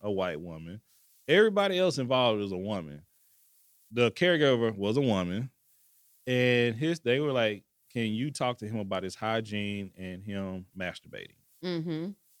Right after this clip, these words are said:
Speaker 1: Can I say hello to a young man first? You know, "Hi, my name is." But they
Speaker 2: Mm-hmm.
Speaker 1: are like, "We really need this. This is something going on. We're all nervous." Me,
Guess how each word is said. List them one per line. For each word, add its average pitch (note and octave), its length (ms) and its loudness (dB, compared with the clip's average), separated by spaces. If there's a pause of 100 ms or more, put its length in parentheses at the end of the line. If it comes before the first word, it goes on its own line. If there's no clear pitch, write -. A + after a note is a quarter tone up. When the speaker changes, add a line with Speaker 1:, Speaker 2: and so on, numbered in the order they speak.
(520)
Speaker 1:
Can A#2+ 140 -4
I C3+ 100 -2
say A#2 180 -2
hello G2 400 0
to - 140 -8
a - 20 -4
young D2 280 -8
man A#1 180 -10
first? - 500 -14 (100)
You G#2+ 100 -2
know, G#2 340 -4 (120)
"Hi, C#2+ 500 0 (320)
my A#2 220 0
name G2 320 -2
is." F2 260 -8
But G#2+ 200 2
they A#2 120 6
Speaker 2:
Mm-hmm. B2+ 80 6
Speaker 1:
are A#2+ 60 2
like, G#2 140 -2
"We A2 160 -2
really A#2 260 -2
need A2+ 240 0
this. G#2+ 140 -2
This G2+ 180 -8
is - 60 -14
something F#2 240 -8
going G2 220 -4
on. A#2 220 0
We're G2 160 0
all E2+ 80 -10
nervous." B2 400 -2 (480)
Me, C#4 240 -2